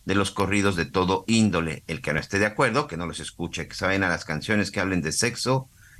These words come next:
y baja, y que so-,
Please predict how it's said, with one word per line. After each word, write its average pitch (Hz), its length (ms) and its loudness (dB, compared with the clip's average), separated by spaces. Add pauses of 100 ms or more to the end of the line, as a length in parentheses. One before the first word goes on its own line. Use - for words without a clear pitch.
(200)
y 123 480 2 (720)
baja, 113 1000 0 (720)
y 107 140 -2
que 107 140 0
so-, - 240 -2